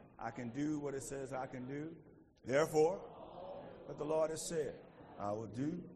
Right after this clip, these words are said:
and I'll be obedient. Amen. We're gonna talk about pastor and people relationships, part one this morning. Turn your Bibles to Jeremiah, the third chapter, verse fifteen.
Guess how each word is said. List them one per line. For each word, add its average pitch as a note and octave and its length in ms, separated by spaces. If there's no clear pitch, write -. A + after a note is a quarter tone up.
and G#2+ 100
I'll A2 140
be A#2 200
obedient. B2 560
Amen. A#2 400
We're B2 100
gonna B2+ 100
talk B2+ 180
about B2 280
pastor C#3 320
and C3 100
people C3 220
relationships, B2+ 520
part B2+ 260
one B2+ 180
this B2 160
morning. C3+ 340
Turn B2 140
your A#2+ 80
Bibles A#2+ 380
to - 100
Jeremiah, A2+ 500
the F#2+ 120
third A2+ 160
chapter, A#2+ 340
verse A2 360
fifteen. A2 500